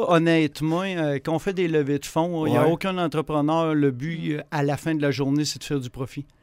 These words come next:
Speaker 2: Ouais.
Speaker 1: À la fin de la journée, c'est d'avoir satisfaction accomplie. Comme là, on vise dix mille poutines, euh, dans vingt-six restaurants. C'est possible. C'est possible.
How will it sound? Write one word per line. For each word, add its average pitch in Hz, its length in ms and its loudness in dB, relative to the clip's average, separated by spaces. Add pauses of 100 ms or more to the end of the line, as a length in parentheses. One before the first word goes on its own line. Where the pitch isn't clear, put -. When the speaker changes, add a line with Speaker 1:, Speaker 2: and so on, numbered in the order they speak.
Speaker 2:
Ouais. 117 200 -2 (160)
Speaker 1:
À 151 80 0
la 156 100 4
fin 196 180 -2
de 190 60 -2
la 175 100 4
journée, 160 520 0
c'est - 180 -4
d'avoir 143 240 0
satisfaction 165 1040 -4 (840)
accomplie. 156 540 -2
Comme 156 180 -2
là, 185 100 -2
on 175 120 0
vise 151 260 -4
dix 135 160 -2
mille 185 180 0
poutines, 147 540 -2 (880)
euh, 131 480 -4
dans 147 200 -2
vingt-six 151 460 2
restaurants. 151 440 0
C'est 151 120 -4
possible. 160 400 0 (300)
C'est 143 80 -6
possible. 165 420 0